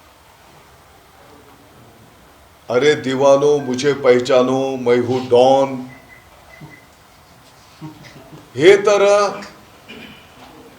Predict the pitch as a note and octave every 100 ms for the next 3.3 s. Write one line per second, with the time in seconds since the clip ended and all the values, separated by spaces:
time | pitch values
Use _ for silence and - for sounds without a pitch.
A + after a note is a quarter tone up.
0 | - - - - - - - D3+ D3+ G3+
1 | G#3 F#3+ F#3 G3 G#3 G#3+ G3+ C3+ E3+ G3
2 | - E3 D#3 E3 E3 F3+ B2 C#3+ B2+ A#2+
3 | B2+ A2+